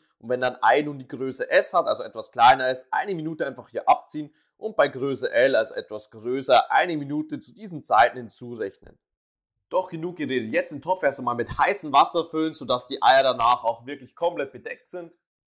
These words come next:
Und dann diesen am besten mit einem Deckel drauf auf unseren Herd stellen und das alles einmal zum Kochen bringen. Das Wasser kocht, ich nehme jetzt mal den Deckel ab und jetzt vorsichtig am besten mit einem Schaumlöffel mal die ganzen Eier hier hineingeben. Nur darauf achten, dass sie nicht zu stark auf den Boden knallen,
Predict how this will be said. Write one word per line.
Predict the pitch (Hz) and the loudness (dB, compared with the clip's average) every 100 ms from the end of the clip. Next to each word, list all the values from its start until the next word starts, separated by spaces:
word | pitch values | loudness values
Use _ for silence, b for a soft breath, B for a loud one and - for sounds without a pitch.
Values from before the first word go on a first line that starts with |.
| - | -6
Und | 233 226 | -4 -2
dann | 165 | -4
diesen | 170 180 | -4 -4
am | 147 | -2
besten | 160 175 | 0 -2
mit | 151 - | -4 -8
einem | 123 | -6
Deckel | 143 180 190 | -4 -4 -4
drauf | 170 135 143 - | 0 4 4 4
auf | 220 220 | 0 0
unseren | 180 151 117 | -2 -2 -2
Herd | 123 139 | 2 2
stellen | - 147 139 | 2 0 0
und | 139 190 | -2 -2
das | 131 120 | 0 2
alles | - 131 127 | 2 2 0
einmal | 117 110 | -2 -2
zum | 110 113 | -4 -10
Kochen | - 117 135 | -12 -12 -12
bringen. | 113 98 90 _ _ _ _ _ _ _ _ | -12 -12 -14 _ _ _ _ _ _ _ _
Das | 113 - | 0 2
Wasser | 123 151 139 | 4 4 2
kocht, | - 175 220 - | 2 2 2 0
ich | 139 | -10
nehme | 156 | -8
jetzt | 160 131 | -6 -4
mal | 127 | -4
den | 123 | -4
Deckel | 131 147 143 - | -2 -2 0 4
ab | 151 147 | 4 4
und | 135 | -4
jetzt | 123 151 - - | -2 -2 -2 -4
vorsichtig | 147 180 208 151 170 | -2 0 0 -6 -8
am | 139 | -4
besten | 135 147 - | 0 0 0
mit | 147 | -4
einem | 123 123 | -4 -4
Schaumlöffel | - 120 156 160 151 147 | -2 2 2 2 -2 -2
mal | 123 120 | 0 0
die | 123 | -2
ganzen | - 156 175 151 | -8 -8 -8 -2
Eier | 117 143 147 | 2 2 0
hier | 120 135 | -4 -8
hineingeben. | 131 123 104 127 117 107 101 117 | -8 0 2 2 -2 -8 -8 -2
Nur | 185 | 2
darauf | 208 151 135 | 6 6 6
achten, | 131 143 - | 4 4 2
dass | 131 117 - | 0 0 -2
sie | |
nicht | 123 110 | -10 -8
zu | - 202 | -8 -8
stark | - 131 | 2 4
auf | 117 - | 4 2
den | 113 | -8
Boden | 120 151 180 | -6 -6 -6
knallen, | 170 156 143 147 | -8 -4 -2 -2